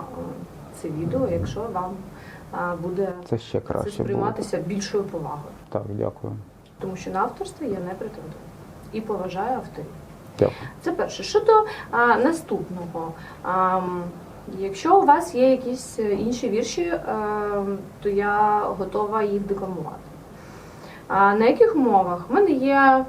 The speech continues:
Speaker 1: а, група юристів, яка займається реєстрацією, е, прав інтелектуальної власності,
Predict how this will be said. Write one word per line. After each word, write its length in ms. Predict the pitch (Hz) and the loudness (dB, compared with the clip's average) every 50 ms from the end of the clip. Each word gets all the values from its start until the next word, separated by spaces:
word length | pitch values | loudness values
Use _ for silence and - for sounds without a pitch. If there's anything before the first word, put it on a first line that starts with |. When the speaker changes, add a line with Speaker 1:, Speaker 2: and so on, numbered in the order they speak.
| - - - - - - | -6 -14 -18 -18 -10 -6
Speaker 1:
а, 420 | 196 196 196 196 202 202 196 196 196 208 | -4 0 0 0 2 2 0 0 -2 -2
група 220 | 277 269 277 254 | 0 4 4 6
юристів, 440 | 262 302 392 453 466 453 - 262 226 | 6 6 4 4 4 4 2 2 2
яка 180 | 240 240 254 254 | 4 6 6 6
займається 520 | 247 254 240 247 247 240 226 226 - 220 | 6 6 4 6 6 4 4 0 -2 -2
реєстрацією, 840 | 208 220 220 214 - - 185 175 175 - - 180 175 175 175 170 170 170 | 0 0 0 0 2 4 4 4 2 -2 -4 -2 -2 0 0 2 0 0
е, 80 | - - - 170 170 175 175 175 175 175 170 - | -2 -4 -6 -8 -6 -6 -4 -4 -4 -6 -6 -4
прав 240 | 190 185 185 185 180 - 170 | 0 0 0 0 -2 -6 -10
інтелектуальної 600 | 170 - 180 175 - - 196 185 175 175 180 196 | -10 -10 -10 -10 -6 -2 -2 -2 -2 -2 -4 -2
власності, 560 | 233 294 523 523 - 349 285 - - - 202 | 0 2 2 2 0 -2 -6 -6 -6 -6 -8